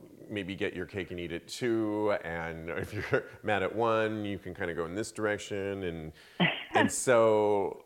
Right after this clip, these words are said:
Speaker 1: it seems like, y-, you know, for as long as a run you had, it was very successful, and that's
Speaker 2: Yeah.
Speaker 1: awesome. So, so much so that
Speaker 2: Yeah.
Speaker 1: you're living together with all of them, and that's great.
Speaker 2: Yes,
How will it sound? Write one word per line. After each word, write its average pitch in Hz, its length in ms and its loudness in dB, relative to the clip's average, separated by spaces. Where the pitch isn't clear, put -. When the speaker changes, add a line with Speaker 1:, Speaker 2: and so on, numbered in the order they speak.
Speaker 1:
it 117 200 -2
seems 160 420 -4
like, 107 220 0
y-, 101 100 -10
you 110 100 -4
know, 98 160 -2
for 95 500 0
as 87 200 -4
long 101 200 -2
as 90 140 -4
a 92 120 -8
run 92 260 -4
you 87 100 -8
had, 95 400 -2
it 76 100 -4
was 71 160 -8
very 85 300 -2
successful, 67 920 -8
and 69 540 -12
that's 87 220 -8
Speaker 2:
Yeah. 78 100 -2
Speaker 1:
awesome. 57 380 -10
So, 65 500 -10
so - 180 2
much 135 160 2
so 104 160 4
that 90 80 2
Speaker 2:
Yeah. 82 80 0
Speaker 1:
you're 87 80 0
living 123 260 2
together 80 280 2
with 78 160 -4
all 80 220 0
of 76 120 -10
them, 80 280 -6
and 80 160 -8
that's 90 180 -8
great. 76 340 -8
Speaker 2:
Yes, 104 240 4